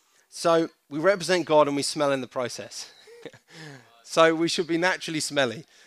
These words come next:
And, um, interestingly, it was, like, referring to the bad smell and the good smell, but, uh, you know, I'm sure hygiene, I'm encouraging good hygiene. Um, but I, I, I really think about just living a life, you know,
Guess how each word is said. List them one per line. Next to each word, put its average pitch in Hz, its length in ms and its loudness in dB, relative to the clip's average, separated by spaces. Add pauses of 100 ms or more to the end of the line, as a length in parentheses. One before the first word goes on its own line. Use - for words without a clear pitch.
(180)
And, 170 340 2
um, 170 280 2 (320)
interestingly, 208 420 2
it 185 120 2
was, 208 220 0
like, 175 200 0
referring 180 440 0
to 143 120 -8
the 143 40 -10
bad 156 280 0
smell 139 240 -4
and 127 120 -6
the 117 40 -12
good 127 160 -8
smell, 104 360 -14
but, 117 280 -6
uh, 67 100 -12 (160)
you 120 100 -12
know, 110 120 -10
I'm 113 100 -8
sure 127 320 -8
hygiene, 123 420 -6
I'm 117 140 -10
encouraging 127 460 -4
good 123 180 -6
hygiene. 120 540 -10 (720)
Um, 120 340 -2 (440)
but 180 220 2 (300)
I, 185 260 0
I, 196 220 -2
I 180 140 -8
really 269 160 -4
think 262 260 -8
about 202 240 -6
just 156 240 -8
living 165 800 -6
a 127 80 -4
life, 131 600 -4 (560)
you 143 120 -10
know, 147 260 -2